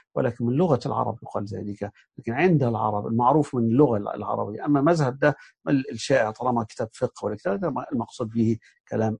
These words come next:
الفقهاء. طيب، العرب من مذهبها استحباب الإطلاق أو إطلاق اكتفاء بالقيد وطلباً للإيجاز، وقد قال الله تعالى: "عن اليمين وعن الشمال قعيد"، معناه عن اليمين قعيد وعن الشمال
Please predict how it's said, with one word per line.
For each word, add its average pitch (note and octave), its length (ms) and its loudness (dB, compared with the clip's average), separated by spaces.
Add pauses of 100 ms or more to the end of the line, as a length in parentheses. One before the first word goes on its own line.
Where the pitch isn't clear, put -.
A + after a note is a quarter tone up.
الفقهاء. - 420 -6 (100)
طيب، - 160 -2 (840)
العرب F#3+ 460 8
من G3 160 8
مذهبها D#3+ 720 6
استحباب C#3+ 680 2
الإطلاق C#3+ 880 4
أو C3 240 -4
إطلاق C3 540 4 (300)
اكتفاء D3+ 540 0
بالقيد A2 540 -2 (320)
وطلباً C3+ 460 4
للإيجاز، G#2+ 720 -2 (260)
وقد C#3+ 220 -2
قال D#3+ 260 4
الله B2+ 320 4
تعالى: C3+ 480 2
"عن C3+ 200 2
اليمين A#2+ 540 2
وعن A2 220 0
الشمال G#2 720 -4
قعيد"، C3+ 720 6 (340)
معناه B2 560 4
عن A#2+ 240 4
اليمين A#2+ 560 4
قعيد D#3+ 420 2
وعن D3 200 6
الشمال A#2+ 640 0